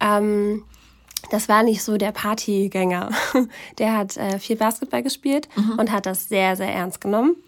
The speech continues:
Speaker 1: Ähm, deshalb geht er dann auch mal früh ins Bett, wenn er
Speaker 2: Okay,
Speaker 1: nächsten
Speaker 2: alles
Speaker 1: Tag
Speaker 2: klar. Du
Speaker 1: spielt.
Speaker 2: musst schon ins Detail gehen, sonst
Speaker 1: Ja.
Speaker 2: weiß ich ja nichts.
Speaker 1: <laughs> Ja.
Speaker 2: Also, ähm, und dann bist du hinterher und hast ihn dann, äh, angesprochen oder was hast du gemacht? Ich meine, es ist ja gar nicht so einfach, dann zu sagen,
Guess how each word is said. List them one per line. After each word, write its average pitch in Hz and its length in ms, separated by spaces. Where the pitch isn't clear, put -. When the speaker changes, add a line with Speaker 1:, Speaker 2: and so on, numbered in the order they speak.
Speaker 1:
Ähm, 196 540
deshalb 190 560
geht 196 180
er 185 80
dann 180 160
auch 185 100
mal 185 120
früh - 180
ins 190 160
Bett, - 220
wenn 185 80
er 190 80
Speaker 2:
Okay, 180 140
Speaker 1:
nächsten - 180
Speaker 2:
alles 165 160
Speaker 1:
Tag - 60
Speaker 2:
klar. 175 120
Du 175 60
Speaker 1:
spielt. 170 80
Speaker 2:
musst 185 140
schon 226 160
ins 190 200
Detail 190 380
gehen, 151 240
sonst 240 160
Speaker 1:
Ja. 214 60
Speaker 2:
weiß 339 420
ich - 80
ja 349 200
nichts. 151 340
Speaker 1:
<laughs> - 160
Ja. 226 80
Speaker 2:
Also, 190 480
ähm, 190 480
und 208 160
dann 202 140
bist 240 180
du 226 60
hinterher 214 500
und 226 160
hast 208 200
ihn 196 100
dann, 180 340
äh, - 220
angesprochen 233 640
oder 190 180
was - 160
hast - 180
du - 40
gemacht? - 360
Ich - 80
meine, 156 120
es 170 80
ist - 60
ja 202 80
gar 196 160
nicht 220 120
so 226 60
einfach, 196 420
dann 175 220
zu 180 120
sagen, 170 560